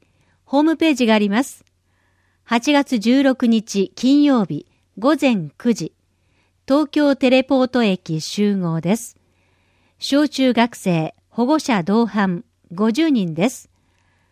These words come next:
リサイクル施設や最終処分場の見学など。お申し込みは八月十四日までにホームページで。お問い合わせは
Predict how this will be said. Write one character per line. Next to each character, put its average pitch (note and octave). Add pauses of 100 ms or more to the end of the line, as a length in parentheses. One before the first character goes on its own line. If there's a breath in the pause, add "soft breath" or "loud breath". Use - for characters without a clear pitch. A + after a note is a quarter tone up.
(260)
リ A#3
サ D#4
イ D#4
ク D4+
ル C#4+
施 -
設 B3
や F#3+ (180 soft breath)
最 C#4
終 E4
処 C#4+
分 C4+
場 A#3+
の A3
見 A3
学 G3+
な E3
ど。 - (1000)
お A3
申 C4+
し -
込 C4+
み A#3+
は A3+ (180 soft breath)
八 A3
月 C#4+
十 D#4
四 C4
日 B3
ま B3
で A3
に G#3
ホ C4
ー -
ム D4+
ペ A3+
ー F3
ジ -
で。 - (880)
お A3
問 C#4
い B3
合 A#3
わ A#3
せ G#3
は F#3+